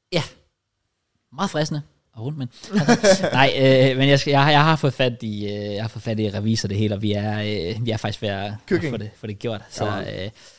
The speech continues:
Speaker 1: der kommer nogle monies, J K. Øhm,
Speaker 2: Du kan donere på min Twitch.
Speaker 3: Det er okay.
Speaker 2: Okay.
Speaker 1: Det kan man også.
Speaker 3: Det kræver, at du skal streame.
Speaker 2: Okay, ja, det er rigtigt.
Speaker 1: <laughs>
Speaker 2: Det er også sygt, ja.
Speaker 1: Øhm, anyways, apropos at bruge penge, og den glæder jeg mig faktisk til,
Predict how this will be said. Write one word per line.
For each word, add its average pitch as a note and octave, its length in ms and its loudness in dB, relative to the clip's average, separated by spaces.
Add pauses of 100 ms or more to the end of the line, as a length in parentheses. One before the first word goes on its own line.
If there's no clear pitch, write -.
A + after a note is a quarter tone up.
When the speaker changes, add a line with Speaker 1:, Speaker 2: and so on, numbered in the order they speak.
(100)
Speaker 1:
der - 60 -8
kommer C#3+ 160 0
nogle C3 200 2
monies, D#3 500 4 (240)
J C3 160 2
K. - 80 -8
Øhm, C3 1200 4
Speaker 2:
Du A#2 60 0
kan A2 260 -8
donere A#2 240 -20
på C#3 60 -20
min A#2+ 140 -20
Twitch. B2+ 220 -20 (160)
Speaker 3:
Det G#3 60 -8
er - 40 -8
okay. - 160 -14 (220)
Speaker 2:
Okay. E2 220 -14
Speaker 1:
Det D3+ 80 -6
kan F3+ 40 -6
man F3 80 -2
også. E3+ 160 -6
Speaker 3:
Det C#3 80 -4
kræver, B2 220 6
at G#2+ 60 2
du G2+ 60 -6
skal G2 140 -12
streame. G#2 340 -8
Speaker 2:
Okay, A#2+ 260 -6
ja, A2+ 240 -2
det B2 140 -8
er A2 80 -14
rigtigt. G#2+ 260 -14
Speaker 1:
<laughs> - 180 -16
Speaker 2:
Det B2 180 -2 (180)
er - 60 -10
også - 160 -6 (160)
sygt, - 360 -16 (840)
ja. D3+ 200 6
Speaker 1:
Øhm, D3 320 0 (920)
anyways, D3+ 400 4
apropos C#3+ 280 2
at A#2+ 60 -4
bruge C3+ 140 -2
penge, C3 260 -4 (500)
og A2 80 -10
den B2+ 140 0
glæder A#2 140 0
jeg A2 60 -2
mig G2+ 80 -6
faktisk G2+ 240 -4
til, G2 160 -6